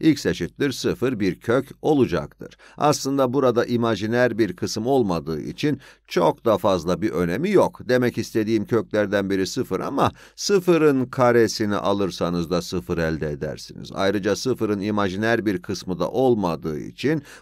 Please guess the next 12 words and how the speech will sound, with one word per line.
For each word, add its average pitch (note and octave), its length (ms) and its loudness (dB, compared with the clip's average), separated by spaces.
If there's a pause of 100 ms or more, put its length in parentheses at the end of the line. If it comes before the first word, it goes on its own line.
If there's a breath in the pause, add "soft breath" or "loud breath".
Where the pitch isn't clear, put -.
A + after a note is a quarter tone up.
bu F3 180 4
mutlak D3+ 500 2
değerin F#2+ 320 2
toplama F2+ 500 -2
hiçbir A#2 340 -4
katkısı F2+ 500 -2
olmayacak. D2 680 -2 (100)
Ama A2+ 540 0 (460 soft breath)
belki A#2 400 2
de B2+ 180 2
burayı C3+ 400 6
sadeleştirebilir. G2+ 1400 0